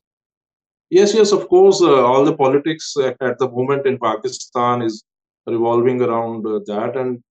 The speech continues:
that happened even, uh, from the, uh,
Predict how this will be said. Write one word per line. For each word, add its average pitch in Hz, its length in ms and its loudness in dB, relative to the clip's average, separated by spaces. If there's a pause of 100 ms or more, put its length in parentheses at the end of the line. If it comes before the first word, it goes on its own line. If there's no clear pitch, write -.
(180)
that 139 240 -2 (180)
happened 151 500 -6 (420)
even, 156 480 -4 (120)
uh, 120 320 -2
from 120 300 -4
the, 117 120 -4 (220)
uh, 101 480 -2